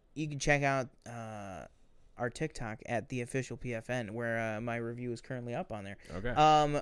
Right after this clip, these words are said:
Speaker 1: but, uh, you know, I did enjoy it. Um, but in terms of the things that you wanna talk about, I think we'll wait till next week.
Speaker 2: Okay.
Speaker 1: Um, then I watched, uh,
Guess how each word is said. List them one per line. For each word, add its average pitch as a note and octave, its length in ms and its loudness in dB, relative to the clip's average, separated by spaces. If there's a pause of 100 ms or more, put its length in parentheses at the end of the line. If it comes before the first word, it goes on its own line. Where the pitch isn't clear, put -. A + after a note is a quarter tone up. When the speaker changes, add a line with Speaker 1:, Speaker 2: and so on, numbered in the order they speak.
(100)
Speaker 1:
but, G3+ 380 10
uh, F3+ 200 6
you F#3 120 2
know, D#3 100 -6
I E3+ 120 8
did E3+ 260 12
enjoy C#3 400 8
it. C3 300 2 (120)
Um, B2 300 4
but C#3+ 200 8
in D3+ 120 4
terms F3+ 320 6
of D#3 100 4
the C#3+ 80 0
things D#3 220 4
that F3 80 2
you D#3+ 120 8
wanna D#3+ 180 8
talk D#3+ 200 4
about, D#3+ 340 4
I C#3 80 4
think A2+ 220 -4
we'll F2+ 240 -10
wait F#2+ 260 -12
till F#2+ 140 -14
next - 260 -14
week. - 220 -10
Speaker 2:
Okay. A2+ 200 -2 (460)
Speaker 1:
Um, C3 580 2 (1000)
then D#3 340 8
I F3+ 140 8
watched, D#3 520 0
uh, C#3 300 4